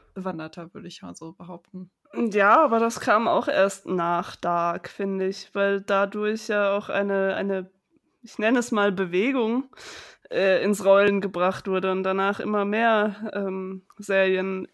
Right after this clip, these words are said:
Speaker 2: auf internationalem Niveau produziert waren. Das finde ich ja auch etwas Besonderes an Dark, dass man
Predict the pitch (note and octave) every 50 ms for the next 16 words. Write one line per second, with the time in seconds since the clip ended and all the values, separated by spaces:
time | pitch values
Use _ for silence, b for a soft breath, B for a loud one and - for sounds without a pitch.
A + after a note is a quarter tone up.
0 | _ _ _ _ - - G3 G3 - F3+ A3 A3 A3 G3+ F#3 F#3+ F#3+ - - G3
1 | G3 F#3+ F#3+ F#3+ F#3+ F#3+ G3 G3 - _ _ _ _ _ - G3+ G3+ F#3+ F3+ G3+
2 | G3+ G3+ G3+ G3 G3+ - _ _ - - F#3+ G3 F#3+ F3+ - - F#3 F#3 - F3+
3 | F3+ G3+ B B B B D4 A3+ - A3 - - B3+ C4 C#4 B3+ A#3 F3 - F3+
4 | B3 - - - - - - G3 G#3 G3+ G3+ - - F#3+ F#3+ F#3+ G#3 A3 G#3+ G3+
5 | G#3 G3 G3 - - G3 F#3+ F#3+ F#3 G3 G#3+ A3 A3 - G#3 G#3 - G#3 G3+ G3
6 | G3 G3+